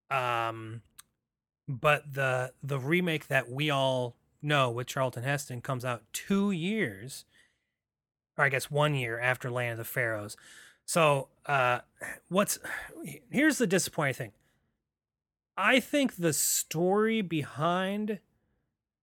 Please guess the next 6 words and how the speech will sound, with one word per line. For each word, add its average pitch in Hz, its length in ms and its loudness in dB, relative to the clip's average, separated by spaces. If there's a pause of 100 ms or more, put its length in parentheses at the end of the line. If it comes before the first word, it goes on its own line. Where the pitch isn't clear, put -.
how, 202 760 2 (340)
why, 196 640 2 (280)
what, 180 380 2 (100)
all 175 220 0
that 175 260 2 (280)
behind 170 720 0